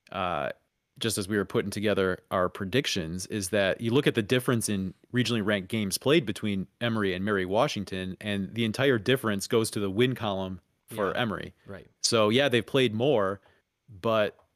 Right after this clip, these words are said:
Speaker 1: you know, the losses are very similar. The wins stand out for Emory.
Speaker 2: Yep, exactly. Um, the Region six picture is very strong. Uh, Hampton City, Randolph-Macon, Guilford, they're all looking great. They're all looking like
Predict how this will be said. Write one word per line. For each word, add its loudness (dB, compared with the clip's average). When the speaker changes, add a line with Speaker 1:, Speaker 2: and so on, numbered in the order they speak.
Speaker 1:
you -2
know, 0
the -2
losses 2
are 0
very 0
similar. -2
The -6
wins -2
stand -4
out -2
for -8
Emory. -6
Speaker 2:
Yep, -10
exactly. -10
Um, 6
the -2
Region 2
six -2
picture 0
is -2
very 8
strong. 2
Uh, -4
Hampton 2
City, 0
Randolph-Macon, 2
Guilford, -2
they're 2
all 6
looking -2
great. -4
They're 0
all 4
looking -6
like -2